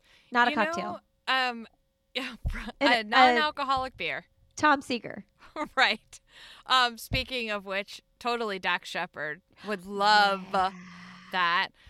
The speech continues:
Speaker 2: Um, but also, you know who I really love, and this was before I went on the Today Show, is Hoda Kotb.
Speaker 1: Oh, I love Hoda.
Speaker 2: She is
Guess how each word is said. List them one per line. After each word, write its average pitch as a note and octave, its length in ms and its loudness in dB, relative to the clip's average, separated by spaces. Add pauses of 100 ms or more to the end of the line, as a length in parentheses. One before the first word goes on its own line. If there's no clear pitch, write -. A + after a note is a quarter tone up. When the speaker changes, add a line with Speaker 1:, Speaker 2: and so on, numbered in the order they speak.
(120)
Speaker 2:
Um, D4 200 2
but C#4 160 0
also, B3+ 320 -2
you G#4+ 160 -4
know B3+ 160 -2
who D4+ 160 -6
I E4 80 0
really F#3+ 640 -6
love, F#3 500 -6
and G#3+ 140 -6
this A3 160 -8
was C#4+ 180 -12
before G#3+ 380 -6
I F#3+ 240 -4 (100)
went F3+ 240 -8
on F3+ 160 -8
the F3+ 100 -12
Today E3+ 340 -12
Show, D#3+ 320 -10 (420)
is A3+ 240 -8 (120)
Hoda A#3+ 360 -2
Kotb. D#3+ 560 -10 (180)
Speaker 1:
Oh, B3 80 -14
I A#3 60 -10
love - 300 -12 (100)
Hoda. - 500 -8
Speaker 2:
She F4+ 540 -6 (100)
is G3 640 -4